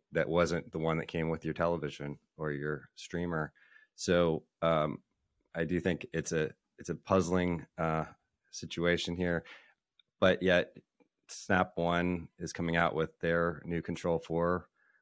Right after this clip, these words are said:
remotes that are much needed if you're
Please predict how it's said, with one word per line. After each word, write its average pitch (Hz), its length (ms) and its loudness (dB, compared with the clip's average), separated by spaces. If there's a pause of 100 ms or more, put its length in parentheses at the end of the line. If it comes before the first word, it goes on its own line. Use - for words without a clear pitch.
(100)
remotes 90 540 4
that 85 260 2 (120)
are 80 400 -2
much 85 320 -2
needed 87 520 0 (120)
if 80 240 -6
you're 80 360 -4